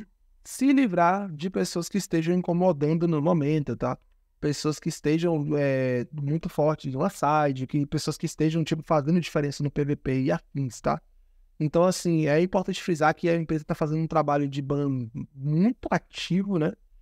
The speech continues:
E tá tomando muito cuidado com esses aspectos aí de, de divulgação,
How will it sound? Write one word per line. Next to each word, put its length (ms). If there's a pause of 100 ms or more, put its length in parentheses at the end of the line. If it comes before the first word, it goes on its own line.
(260)
E 100
tá 140
tomando 260
muito 240
cuidado 340
com 80
esses 240
aspectos 680
aí 320
de, 680
de 160
divulgação, 1160